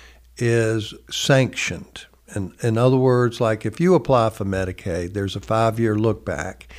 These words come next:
And if you go to the bank every week and get a hundred dollars or two hundred dollars or three hundred dollars, each one of those transactions will be considered i-,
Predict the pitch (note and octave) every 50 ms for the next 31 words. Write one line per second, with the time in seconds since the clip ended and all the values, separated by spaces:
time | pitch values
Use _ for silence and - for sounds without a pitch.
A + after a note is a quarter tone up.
0 | - - - - - - - _ - - A2 G#2 G#2+ A2 G#2+ - D3 D#3 D#3 D#3+
1 | E3 D3 C3+ B2+ A2 A2 G#2 A#2+ A#2 A#2 A#2+ A#2+ A2+ - A#2 A2 G#2 G#2+ G#2+ G#2
2 | G#2 G#2+ G#2+ G#2 - G#2+ G#2 G2+ G#2 G#2 G#2 G2+ A2+ A#2 A2 G#2+ G#2+ F2 - G2+
3 | F#2+ G2 G2 G#2 A2 G#2+ G2+ G2+ G2+ F#2+ G2 - B2+ B2 A2 A2 G#2+ G#2 G2 G#2
4 | G2+ G2 G2+ G2+ G2+ G2 F#2+ G2+ G2 - - A2+ A2+ G#2+ G#2 G2 F#2+ F#2 F#2+ G2
5 | F2+ F#2 F#2 F#2 F#2+ G2 F#2+ - - - - - - - - _ _ _ _ -
6 | - B2+ C#3 D#3 C#3+ - - D3+ D3 D3 D3 C#3+ C3 B2+ C3+ B2+ B2+ B2+ A#2+ -
7 | - - C3+ A#2+ A#2 A2+ A2 G#2+ A2 A#2 B2 C#3 E3+ F3+ E3 - - - - G2+
8 | F#2 F#2 F#2+ G2+ G2+ - - - - - B2+ A2 G#2+ A2 A2+ A2 A2 A#2 A2+ A2
9 | G#2+ - - A#2 A2 A2 - - - - - F3 F#3+ A#3 C4+ C4 G3+ B2 F#2 D#2
10 | D#2+ E2+ G#2 B2+ D3 C3 - _ - - - - - _ _ _ _ _ _ _
11 | _ - B2+ B2+ A#2